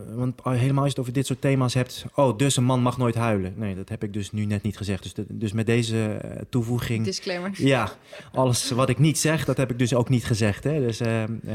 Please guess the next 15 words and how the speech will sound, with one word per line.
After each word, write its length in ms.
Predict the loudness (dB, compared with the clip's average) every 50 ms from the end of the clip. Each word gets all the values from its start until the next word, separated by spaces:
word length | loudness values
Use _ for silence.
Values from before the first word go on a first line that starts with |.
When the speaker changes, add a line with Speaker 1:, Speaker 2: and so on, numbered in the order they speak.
| -2 -2 -2 -2
Speaker 1:
eh, 60 | -6
voordat 320 | -6 -6 -6 -6 -4 -4
ik 120 | -6 -8 -6
weer 160 | -6 -4 -4
allerlei 360 | -2 -2 -2 -2 -2 -2 -2
boze 260 | -2 -2 -4 -2 -2
mensen 260 | -2 -4 -4 -4 -6
achter 200 | -8 -8 -8 -8
me 60 | -10 -8
aankrijg. 440 | -6 -8 -8 -8 -10 -10 -12 -12 -14 _ _ -20 -20 -20 -20 -20 -20 -20 -20 -6 _
Maar 100 | 2 2
dat 80 | 2 4
is 40 | 2
masculine 380 | 2 0 0 0 0 2 2 2
energie. 420 | 2 0 0 0 -2 -2 -4 -6